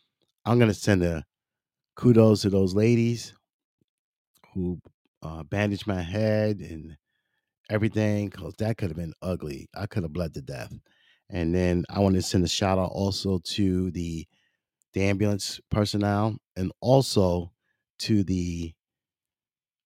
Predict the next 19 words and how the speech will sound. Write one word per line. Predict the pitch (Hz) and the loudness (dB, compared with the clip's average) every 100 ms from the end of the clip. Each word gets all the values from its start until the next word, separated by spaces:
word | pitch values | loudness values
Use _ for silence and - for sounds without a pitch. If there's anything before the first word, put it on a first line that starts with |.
| _ _ | _ _
hospital | 120 131 - 90 82 92 95 _ _ _ | 0 0 2 0 0 -6 -10 _ _ _
at, | 98 90 85 | -4 -2 -2
uh, | 82 80 82 80 - 98 | -4 -4 -4 -8 -8 -2
MedStar | 104 - 101 101 98 | -2 -2 0 2 2
Hospital | 87 107 110 110 117 113 | 0 -2 0 2 4 2
in | - 104 90 85 | 0 -2 -2 -2
Baltimore, | 98 101 107 104 | -2 -2 -2 0
Maryland, | 104 107 113 117 101 | 2 2 2 2 0
Harborside. | 107 110 - 127 123 127 _ _ _ - _ - | -2 -2 0 0 0 -2 _ _ _ -20 _ -2
I | 107 | 2
wanna | 110 | 2
say | 101 101 92 | 2 -2 -2
thank | - 110 104 | -2 -4 0
you | 110 | -2
to | 92 - | -2 -6
you | 90 95 104 | -4 -2 -2
guys, | 90 80 76 67 - - | -4 -6 -8 -12 -16 -12
uh, | 92 | -12
because | 80 90 90 87 85 80 | -12 -10 -6 -4 -6 -8